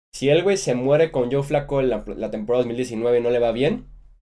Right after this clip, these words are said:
está fuera del, de la organización de John Elway.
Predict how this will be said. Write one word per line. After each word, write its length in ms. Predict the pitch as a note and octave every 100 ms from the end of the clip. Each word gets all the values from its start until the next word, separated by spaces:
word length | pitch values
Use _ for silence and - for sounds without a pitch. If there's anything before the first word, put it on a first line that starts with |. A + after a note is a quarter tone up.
| _ _ _ G#2
está 180 | A2
fuera 300 | G#2+ A2+ A2+
del, 640 | G#2+ F#2 F2 E2 D2+ C#2 - - _ _ _
de 0 |
la 80 | F#2+
organización 420 | F#2+ F#2+ G2 G#2+
de 80 | G#2
John 100 | A2
Elway. 280 | C3+ G#2+